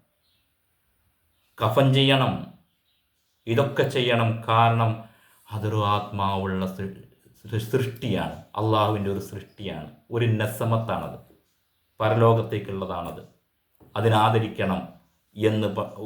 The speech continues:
ഉണർത്തുകയാണ് ഈ ഹദീസിൻ്റെ അടിസ്ഥാനത്തിൽ. എന്താ കാരണം? ലിമാ ജാഅ ഫി സുന്നത്തി,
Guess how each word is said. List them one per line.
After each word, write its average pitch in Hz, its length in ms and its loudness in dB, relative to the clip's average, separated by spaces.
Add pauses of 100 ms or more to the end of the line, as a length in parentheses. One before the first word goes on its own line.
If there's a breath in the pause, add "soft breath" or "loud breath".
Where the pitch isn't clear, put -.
ഉണർത്തുകയാണ് 101 580 0
ഈ - 60 0
ഹദീസിൻ്റെ 92 340 -4
അടിസ്ഥാനത്തിൽ. 85 540 -10 (460 soft breath)
എന്താ 127 180 8 (100)
കാരണം? 131 300 4 (720)
ലിമാ 127 260 6 (280)
ജാഅ 139 220 6 (140)
ഫി 135 80 -6 (120)
സുന്നത്തി, 139 500 -4